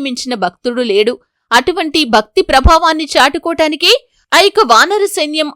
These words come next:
అయోధ్య రామమందిరానికి వస్తున్నట్లు అందరూ భావిస్తూ ఉన్నారు. ఇంతటి విశిష్టత కలిగిన ఈ యొక్క అయోధ్యకు వానర గుంపు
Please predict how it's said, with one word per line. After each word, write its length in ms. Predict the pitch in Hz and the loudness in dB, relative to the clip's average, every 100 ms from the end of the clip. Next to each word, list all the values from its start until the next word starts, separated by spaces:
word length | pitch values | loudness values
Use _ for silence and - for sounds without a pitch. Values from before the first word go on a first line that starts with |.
| - | -2
అయోధ్య 340 | 277 403 415 381 | 0 0 2 2
రామమందిరానికి 840 | 220 285 302 294 277 254 254 240 190 | 2 0 -4 -4 0 -2 -2 -6 -6
వస్తున్నట్లు 600 | 196 - 302 294 285 320 554 _ - 233 | -6 -6 -4 -4 -2 0 0 _ 0 0
అందరూ 260 | 311 415 392 233 | 2 2 2 2
భావిస్తూ 420 | 180 233 - 254 214 | 2 0 -6 -6 -2
ఉన్నారు. 280 | 226 233 214 _ - 302 | 0 0 -2 _ -6 -6
ఇంతటి 300 | 415 466 403 254 | -2 0 0 -2
విశిష్టత 460 | - 392 - 403 403 | -4 -4 -2 -2 -2
కలిగిన 300 | 339 285 311 294 269 | -2 -2 -2 -2 -2
ఈ 20 | |
యొక్క 180 | 277 285 214 | -2 2 2
అయోధ్యకు 580 | 190 302 330 359 311 370 587 _ _ - | 2 -4 -4 -4 0 0 0 _ _ 2
వానర 320 | 226 302 427 403 | 4 4 0 0
గుంపు 200 | 359 339 | -2 -4